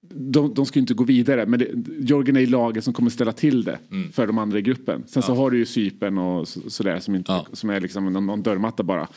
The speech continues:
Speaker 2: Precis.
Speaker 1: Eh, men, men det, det är ju Georgien som kommer ställa till det, och de ställde ju till det nu. Så att, eh,
Speaker 2: Ja.
Speaker 1: ja.
Speaker 2: Ja,
Speaker 1: Tuff grupp.
Speaker 2: eh, ja, det får man säga. Men, ehm, vidare till, eh,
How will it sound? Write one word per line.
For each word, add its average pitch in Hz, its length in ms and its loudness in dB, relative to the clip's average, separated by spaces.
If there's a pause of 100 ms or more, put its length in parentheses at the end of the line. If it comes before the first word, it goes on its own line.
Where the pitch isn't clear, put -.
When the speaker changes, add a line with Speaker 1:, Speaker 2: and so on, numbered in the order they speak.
Speaker 2:
Precis. 92 380 0
Speaker 1:
Eh, 107 280 0
men, 127 280 2
men 139 140 4
det, 135 180 2
det 127 100 2
är 139 40 4
ju 135 120 6
Georgien 120 280 2
som 107 100 -8
kommer 110 160 0
ställa 107 200 2
till 120 220 2
det, 95 80 2
och 110 80 2
de 127 200 4
ställde 113 300 2
ju 117 40 0
till 98 200 2
det 87 100 0 (140)
nu. 90 220 -2
Så - 120 -8
att, - 200 -8
eh, 107 80 2
Speaker 2:
Ja. 104 300 -2 (840)
Speaker 1:
ja. 110 260 0 (720)
Speaker 2:
Ja, 156 440 -2
Speaker 1:
Tuff 131 160 0
grupp. 131 120 2
Speaker 2:
eh, 117 60 -4
ja, 117 680 0
det 117 80 -8
får 120 80 -8
man 117 100 0
säga. 98 280 0 (120)
Men, 120 540 2
ehm, 117 580 0 (920)
vidare 120 680 0 (640)
till, 98 420 0
eh, 95 60 2